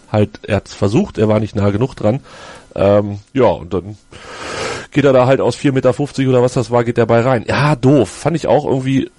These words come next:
war unnötig und war auch so ein, wirklich so ein cooler, ähm, im Stadion. <laughs> Nicht, dass die Stimmung jetzt irgendwie Bombe gewesen wäre, aber irgendwie, ach, ich weiß nicht, da, da, da hatte man schon das Gefühl, man weiß, in welche Richtung, äh, dieser Wahnsinn jetzt die nächsten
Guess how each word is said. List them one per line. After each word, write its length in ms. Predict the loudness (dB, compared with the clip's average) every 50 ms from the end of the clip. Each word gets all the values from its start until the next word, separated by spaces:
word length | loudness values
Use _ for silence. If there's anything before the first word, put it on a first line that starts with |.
| _ _ _ -8
war 200 | -4 0 0 2
unnötig 400 | 2 2 2 2 0 0 -2 -6
und 140 | -6 -4 0
war 120 | 0 0
auch 100 | 0 0
so 100 | -2 -4
ein, 80 | -4 -4
wirklich 240 | -4 -4 -4 -4 -2
so 80 | -4
ein 60 | -4 -4
cooler, 480 | -2 -2 0 2 2 2 2 0 -2 -4 -2
ähm, 380 | 0 2 2 2 0 -2 -8 -10 -8 -6
im 140 | -4 -4 -2
Stadion. 520 | 0 0 0 2 2 0 -2 -2 -4 -6 -12 -12
<laughs> 100 | -10 -6
Nicht, 240 | -4 -4 -2 -2 -2 -2
dass 120 | -2 -2
die 80 | -2 -2
Stimmung 300 | 0 0 0 0 0 0
jetzt 120 | 0 0
irgendwie 200 | 0 -2 -2 -2
Bombe 300 | -2 -2 -2 -2 -2 -2
gewesen 360 | -2 0 2 2 2 2 0 0
wäre, 240 | 0 2 2 2 0
aber 200 | 2 0 0 -2 -4 -14 -20 -20 -18 -18 -12 -6 -2
irgendwie, 460 | 0 0 0 -2 -4 -4 -4 -4 -2 -2
ach, 280 | -2 -2 -2 -4 -6
ich 100 | -6 -2
weiß 200 | 0 0 0 -2
nicht, 100 | -4 -4
da, 80 | -2 0
da, 140 | 0 -2 -2 0
da 140 | -2 0 0
hatte 180 | 0 -2 -2
man 120 | -2 -2 -2
schon 140 | -2 -2 -2
das 160 | -2 -2 -4
Gefühl, 240 | -8 -6 -4 -4 -2
man 180 | -2 -2 0 2
weiß, 260 | 2 2 2 0 -4
in 100 | -6 -4
welche 240 | -4 -4 -2 0 -2
Richtung, 360 | -2 -2 -2 -2 -2 -2 -2 -6 -12 -20 -20 -20 -20 -14 -6 0
äh, 160 | 2 2 2
dieser 280 | 2 2 2 2 2 2
Wahnsinn 300 | 2 0 0 0 -2 -4
jetzt 180 | -4 -4 -4 -4
die 60 | -2
nächsten 420 | 0 0 0 -2 -2 -2 -2 -2